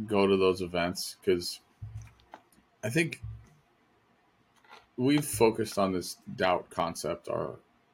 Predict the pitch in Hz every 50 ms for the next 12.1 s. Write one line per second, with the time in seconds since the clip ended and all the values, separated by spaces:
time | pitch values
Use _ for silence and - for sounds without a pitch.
0 | _ _ _ _ 98 92 87 87 87 82 82 85 82 - - - - - _ _
1 | _ _ _ - - - - - - - - - - - - - - - 80 78
2 | - - - - - - _ _ _ _ _ _ _ - - _ _ _ _ _
3 | _ 117 120 147 180 180 143 139 151 147 139 127 123 117 110 107 98 92 - -
4 | 92 92 90 85 - - - - - _ _ - 101 95 90 87 87 82 71 71
5 | 67 - - - - - - _ _ _ _ _ _ _ _ _ _ _ 101 90
6 | 87 85 - - - 110 98 98 98 92 90 87 - - - 131 127 123 113 110
7 | 101 98 78 - - - - _ _ _ _ _ _ _ _ _ _ _ _ _
8 | _ _ _ _ _ _ _ _ _ _ - 104 104 101 98 95 - - - 107
9 | 104 101 101 101 98 92 90 - - - - - 98 98 98 95 95 95 92 92
10 | 90 87 87 90 90 90 90 87 87 87 85 85 85 - - _ _ _ _ -
11 | - _ _ _ _ _ _ 98 95 92 - 110 98 - - 98 95 90 87 85
12 | 82 -